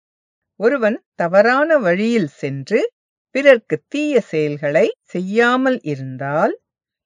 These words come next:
அவன் கேடு இல்லாதவன் என்று அறியலாம். தீவினை அச்சம் அதிகாரத்தின்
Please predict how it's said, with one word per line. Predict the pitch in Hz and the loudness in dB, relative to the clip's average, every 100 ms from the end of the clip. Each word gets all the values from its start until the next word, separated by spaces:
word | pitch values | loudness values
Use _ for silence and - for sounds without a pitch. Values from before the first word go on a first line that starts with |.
| _ _ | _ _
அவன் | 202 262 233 403 _ _ _ | 0 2 0 -2 _ _ _
கேடு | 247 269 285 277 | 0 0 0 -2
இல்லாதவன் | - 165 160 165 165 170 180 202 214 | -4 -4 -2 -2 0 0 0 0 -2
என்று | 160 147 147 233 - | -6 -6 -4 -4 -4
அறியலாம். | 151 135 127 131 131 156 170 135 - _ _ _ _ _ _ _ _ _ _ _ _ _ _ - | -8 -8 -10 -12 -4 0 0 -2 -8 _ _ _ _ _ _ _ _ _ _ _ _ _ _ -8
தீவினை | 269 254 247 233 | -6 -4 -2 -2
அச்சம் | 170 - 190 180 | -2 -4 -6 -6
அதிகாரத்தின் | 165 156 160 151 143 135 - 233 349 | -4 -4 -2 -2 -2 -6 -8 -4 -4